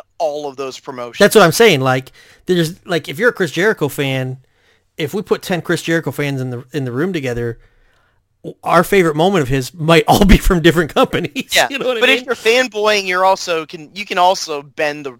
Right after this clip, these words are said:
Speaker 1: narrative. Like, I can call Rush an A C, an A E W guy, but if you're a Ring of Honor guy, that's where he came from.
Speaker 2: Right.
Speaker 1: You know?
Speaker 2: Well, I think for
Speaker 1: So,
Speaker 2: a long
Speaker 1: like
Speaker 2: time, independent fans, like, rejected that Bryan Danielson was a W W E wrestler.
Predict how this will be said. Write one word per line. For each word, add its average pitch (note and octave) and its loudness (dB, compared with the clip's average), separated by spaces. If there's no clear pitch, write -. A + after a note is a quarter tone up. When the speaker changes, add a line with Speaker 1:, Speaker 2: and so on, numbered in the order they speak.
Speaker 1:
narrative. C#3 -2
Like, A#2+ -8
I D#3 6
can G#3+ -6
call F3 -2
Rush D3 -14
an C#3 -14
A C3 -12
C, C3 -18
an C#3+ -4
A C#3+ -4
E C3+ -8
W C#3+ -2
guy, C3 2
but C3+ -6
if C3+ -12
you're G#4 2
a B3+ -10
Ring A3+ 2
of E3+ 0
Honor F#3 6
guy, C#3 2
that's G3 0
where F3+ -6
he C3+ -12
came C#3 -18
from. - -20
Speaker 2:
Right. C#3+ 4
Speaker 1:
You F#3 -6
know? E3+ 0
Speaker 2:
Well, C#3+ 4
I D#3 6
think G#3+ 4
for - -2
Speaker 1:
So, C3+ 8
Speaker 2:
a - 6
long D3 6
Speaker 1:
like C4 0
Speaker 2:
time, A#2+ 0
independent F#3+ 2
fans, A#2+ -6
like, B2 -10
rejected C#3 -6
that B2 -10
Bryan C#3 -2
Danielson C3+ -6
was B2 -4
a B2+ -6
W B2+ -6
W A#2+ -10
E D#3+ 2
wrestler. - -8